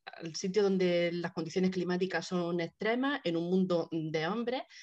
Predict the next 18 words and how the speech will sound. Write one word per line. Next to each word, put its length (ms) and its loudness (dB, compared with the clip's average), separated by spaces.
pero 280 4
todo 240 4
lo 140 4
hace 300 0
llevado 460 2
por, 480 2
mm, 260 -4
porque 280 -2
en 80 0
el 120 -2
fondo, 540 -2
aunque 640 0
se 220 -2
siente 300 -2
abandonada 460 0
por 140 2
su 180 -6
padre, 400 -2